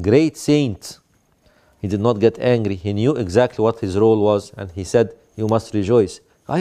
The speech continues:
rejoice. He is the bridegroom. Who am I?" Humility.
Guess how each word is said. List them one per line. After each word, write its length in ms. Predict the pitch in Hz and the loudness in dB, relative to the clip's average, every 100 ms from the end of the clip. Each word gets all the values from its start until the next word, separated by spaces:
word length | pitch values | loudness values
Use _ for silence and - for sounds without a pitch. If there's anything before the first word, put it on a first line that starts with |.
| 170 | -2
rejoice. 360 | 151 185 151 98 - | 0 2 0 0 -2
He 60 | 175 | -2
is 100 | 151 151 | 0 -2
the 60 | 143 | 2
bridegroom. 520 | 160 151 120 170 123 92 _ _ _ | 0 0 0 0 0 -8 _ _ _
Who 80 | 170 190 | -2 0
am 80 | 170 | 2
I?" 260 | 175 127 85 _ _ _ _ _ _ | 2 0 -4 _ _ _ _ _ _
Humility. 580 | - 139 165 165 - 85 | 0 4 4 4 2 -4